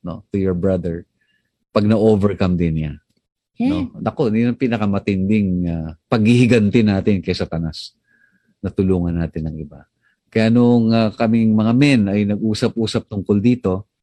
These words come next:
Speaker 1: no? Ay talagang seven out of ten nga among men namin ang nag-struggle talaga sa,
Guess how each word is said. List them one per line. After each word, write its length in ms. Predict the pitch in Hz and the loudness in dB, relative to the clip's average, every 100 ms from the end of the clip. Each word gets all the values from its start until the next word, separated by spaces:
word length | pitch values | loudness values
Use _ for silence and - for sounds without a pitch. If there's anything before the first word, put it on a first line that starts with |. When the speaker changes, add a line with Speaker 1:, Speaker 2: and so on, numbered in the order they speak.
| _ _ _ - | _ _ _ -8
Speaker 1:
no? 340 | 104 95 95 - _ _ - | -6 -4 -6 -10 _ _ -8
Ay 320 | 101 95 95 | -4 -2 -2
talagang 480 | 107 107 110 120 113 | 0 0 2 0 2
seven 320 | 117 110 120 110 | 2 2 2 2
out 160 | 107 104 | 0 -2
of 160 | - | -2
ten 240 | 113 98 98 | -2 0 -2
nga 160 | 95 _ - | -4 _ -8
among 320 | 95 110 107 | -2 0 2
men 320 | 107 113 95 | 2 2 2
namin 400 | 95 101 98 85 - - | 0 2 0 -2 -8 -6
ang 160 | 101 | -4
nag-struggle 600 | 95 - - 101 95 95 87 | -2 -4 -2 -2 0 -2 -2
talaga 320 | 92 87 90 | -4 -2 -4
sa, 320 | - 82 85 | -6 -8 -10